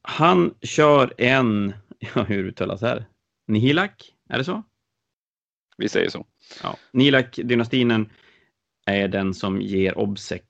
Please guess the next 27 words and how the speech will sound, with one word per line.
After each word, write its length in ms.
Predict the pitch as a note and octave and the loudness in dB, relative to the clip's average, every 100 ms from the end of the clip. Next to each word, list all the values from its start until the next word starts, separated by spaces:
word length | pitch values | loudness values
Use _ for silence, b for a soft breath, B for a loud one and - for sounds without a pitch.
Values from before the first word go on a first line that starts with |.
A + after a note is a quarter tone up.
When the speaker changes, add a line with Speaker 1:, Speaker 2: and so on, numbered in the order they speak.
| - - | -20 -16
Speaker 1:
på 80 | - | -2
allt 340 | C3+ F3 - _ - | 0 0 -4 _ -14
och 340 | - A2+ _ - | -6 -6 _ -10
dubbel 480 | A#2 G2 A#2+ A#2 A2+ | -8 0 4 4 2
obsec 320 | E2 - G#2 _ - | -4 -10 -16 _ -12
om 100 | G2+ | -6
man 160 | G2 G#2 | -6 -6
har 220 | A2 G#2+ | -6 -6
obsec 400 | - - - - | -8 -12 -14 -16
sen 160 | - G2+ | -10 -10
tidigare. 480 | - G#2 D#2 C#2 - _ B B B B B B B B B B B - | -6 -4 -4 -4 -8 _ B B B B B B B B B B B 0
Och 120 | E3 | 4
han 180 | A3 G3+ | 6 6
kör 380 | G#3 G3+ B2+ | 6 6 6
en, 440 | A2+ F#3+ F3+ E3 C#3+ _ _ _ _ _ - - | 4 2 2 2 -2 _ _ _ _ _ -12 -2
en 220 | D#3 D3+ | 0 0
två 300 | - G#3+ G#3+ | 0 2 2
kryptothralls. 960 | - E3+ - B2+ G#2 G2 F#2+ - - - | 2 0 0 2 4 2 0 -10 -16 -10
Han 240 | B2 C#3 | -6 -6
spelar 400 | - C#3+ C3 B2+ - | -2 -2 2 0 2
en 320 | A#2+ A#2 A#2 _ _ _ | 2 2 -2 _ _ _
Overlord, 720 | - E3 F#3 F3+ F3+ F3+ E3 - - b b _ _ _ _ _ - | -2 0 0 0 0 -2 -6 -18 -20 b b _ _ _ _ _ -2
en 300 | A2 G2 F#2+ | 0 0 -2
Plasmamonster, 840 | D3+ D#3 D3+ C#3+ C#3+ D3 C#3 C#3 - _ _ _ _ _ _ _ _ | -2 -2 -2 -2 -2 -2 -2 -2 -10 _ _ _ _ _ _ _ _
en 140 | A2 F#2+ | -6 -4
Scortec 480 | - C3 A2+ B2+ C3 | 0 -2 0 -4 0
Lord 380 | A#2 A#2+ A#2 | 0 0 -2